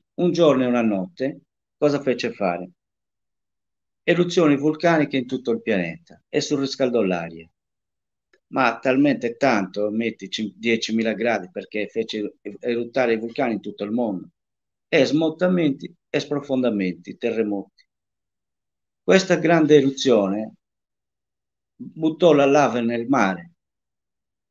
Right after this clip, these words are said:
e creò una grande onda che in un giorno e una notte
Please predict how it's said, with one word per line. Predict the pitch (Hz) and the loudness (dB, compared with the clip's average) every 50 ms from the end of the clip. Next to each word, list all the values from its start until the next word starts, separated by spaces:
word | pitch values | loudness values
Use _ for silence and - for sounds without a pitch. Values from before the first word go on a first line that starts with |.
| _ _ | _ _
e | - - 180 175 | -2 -2 -2 0
creò | - 170 160 151 151 135 123 117 - - - _ _ | 0 2 4 6 6 6 6 4 2 0 -4 _ _
una | - 156 156 151 147 | 0 0 2 2 2
grande | 143 151 147 135 131 131 127 | 2 2 2 4 4 4 4
onda | 113 107 104 104 104 117 139 - - - _ _ _ _ _ _ _ _ _ | 4 4 2 0 0 -2 -4 -6 -8 -14 _ _ _ _ _ _ _ _ _
che | - 165 156 143 139 127 - - _ | -2 0 0 0 0 -2 -4 -8 _
in | - 180 180 | 0 2 2
un | 175 175 170 | 2 2 4
giorno | 170 165 139 120 131 | 4 4 4 4 4
e | 147 | 2
una | 160 185 180 | 2 2 2
notte | 165 139 120 113 113 - _ 147 147 - - | 2 2 2 0 0 -4 _ -10 -10 -10 -12